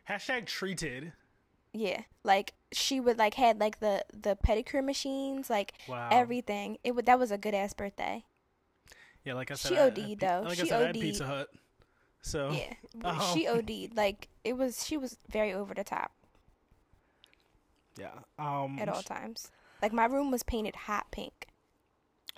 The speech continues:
Speaker 1: Oh, I remember the first room that I got to paint or, like, pick a color for my room,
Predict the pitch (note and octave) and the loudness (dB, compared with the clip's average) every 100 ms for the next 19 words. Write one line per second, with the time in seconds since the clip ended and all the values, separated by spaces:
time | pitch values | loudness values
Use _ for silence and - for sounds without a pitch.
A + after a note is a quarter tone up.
0 | - F3+ D#3 F3 G#3+ G#3 - D#3+ D3 C#3+ | -2 0 0 0 0 -2 -2 -4 -2 -2
1 | C#3+ D3 D#3 D#3 D3+ - D#3+ E3+ E3 E3+ | -2 -2 -2 -2 -2 -4 -4 -4 -4 -4
2 | _ - - - _ - - D3+ D3 B2+ | _ -20 -20 -20 _ -20 -12 -4 -2 -2
3 | - D3+ C#3+ D3+ C3+ C#3+ D3+ D#3+ D#3 D#3+ | -6 -8 -8 -4 -2 -2 -4 -4 -4 -4
4 | E3 E3 E3 E3+ E3+ | -2 -4 -4 -6 -8